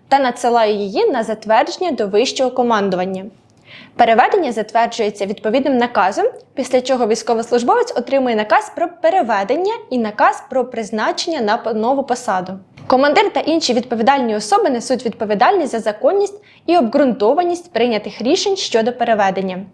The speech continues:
У разі порушення прав військовослужбовця або неналежного виконання своїх обов'язків відповідальні особи можуть бути притягнуті до дисциплінарної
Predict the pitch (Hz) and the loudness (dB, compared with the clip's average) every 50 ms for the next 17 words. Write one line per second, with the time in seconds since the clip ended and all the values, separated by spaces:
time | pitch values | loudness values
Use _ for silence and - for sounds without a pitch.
0 | _ _ _ _ _ _ - 226 240 277 392 381 415 277 - 269 311 349 339 - | _ _ _ _ _ _ 0 2 4 4 4 2 2 2 2 2 2 2 0 0
1 | 302 294 277 262 277 - 339 - 427 302 262 - - 240 220 226 - - 254 233 | 0 0 0 0 2 2 2 2 2 0 -2 -4 -4 -4 -4 -4 -2 -2 -2 0
2 | 226 214 226 190 185 - - 190 196 220 - _ - 233 208 240 269 277 294 320 | 2 0 0 0 -2 -4 -10 -10 -10 -10 -10 _ -2 0 2 2 0 0 -2 -2
3 | 330 330 294 226 226 214 220 214 214 226 214 226 226 285 262 247 233 214 202 208 | 0 0 0 0 0 -2 -6 -8 -6 -6 -6 -4 -4 -4 -4 -2 -2 -4 -6 -6
4 | - 208 233 233 233 - 226 202 208 302 392 440 392 - - - 240 208 - - | -4 -2 0 0 0 0 0 2 2 2 4 2 0 -2 -4 -8 -10 -10 -10 -14
5 | _ _ _ _ - 262 254 262 254 247 262 254 254 254 254 233 - - 226 - | _ _ _ _ -2 -2 0 0 0 2 2 2 2 0 -2 -6 -8 -10 -10 -4
6 | - 269 285 427 403 381 370 339 339 294 294 285 339 330 339 320 320 311 285 294 | -2 -2 0 0 -2 -2 -4 -4 -4 -4 -4 -4 -2 -4 -4 -4 -4 -6 -2 0
7 | 294 285 277 285 277 277 - 269 - - 240 302 311 285 302 - - 247 - 240 | 0 0 0 -2 -6 -6 -6 -6 -6 -4 -2 0 0 0 -2 -2 -2 -4 -2 0
8 | 220 214 208 214 247 294 320 359 392 392 403 | 0 0 2 2 2 2 0 -2 -2 -2 -2